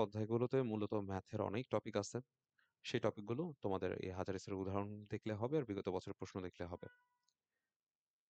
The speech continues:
ম্যাথের জন্য, ম্যাথের জন্য যে কোনো প্রকাশনী, যে কোনো একটি বই যেটি ফলো করেছো, খেতাব স্যার হোক, রূপন্তী হোক, এসইউ হোক,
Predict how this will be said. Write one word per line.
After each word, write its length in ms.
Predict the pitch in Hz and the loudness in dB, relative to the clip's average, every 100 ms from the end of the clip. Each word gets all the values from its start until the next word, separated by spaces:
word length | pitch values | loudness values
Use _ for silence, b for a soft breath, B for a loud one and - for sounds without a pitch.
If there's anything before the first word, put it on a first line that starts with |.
| _ _ _ _ _ _ _ _ _ _ _ _ _ _ _ _ _ - | _ _ _ _ _ _ _ _ _ _ _ _ _ _ _ _ _ -4
ম্যাথের 380 | 104 113 120 131 107 | 2 4 4 2 2
জন্য, 180 | 92 - 104 _ _ _ _ _ _ _ _ _ _ _ _ _ _ _ _ _ _ 110 | -4 -6 -12 _ _ _ _ _ _ _ _ _ _ _ _ _ _ _ _ _ _ 0
ম্যাথের 300 | 104 135 123 | 2 4 4
জন্য 140 | 139 151 107 | 4 2 0
যে 60 | 107 | 0
কোনো 120 | 120 131 123 | 0 0 -2
প্রকাশনী, 440 | 104 107 - 120 110 | -2 -4 -2 -2 -2
যে 60 | 95 | -4
কোনো 100 | 104 104 | -4 -2
একটি 100 | 101 | 2
বই 120 | 101 101 | 2 2
যেটি 160 | 107 104 | -4 -2
ফলো 160 | - 113 92 | 0 0 0
করেছো, 200 | 90 98 | -2 -4
খেতাব 240 | 101 101 - | -2 -2 0
স্যার 120 | 101 95 | 0 0
হোক, 120 | 127 - 98 | -2 -2 -4
রূপন্তী 340 | - 98 98 101 | -2 -4 -4 -4
হোক, 120 | 123 - B B B _ _ _ | -4 -8 B B B _ _ _
এসইউ 320 | 107 - 107 98 | 0 4 2 4
হোক, 140 | 110 | 2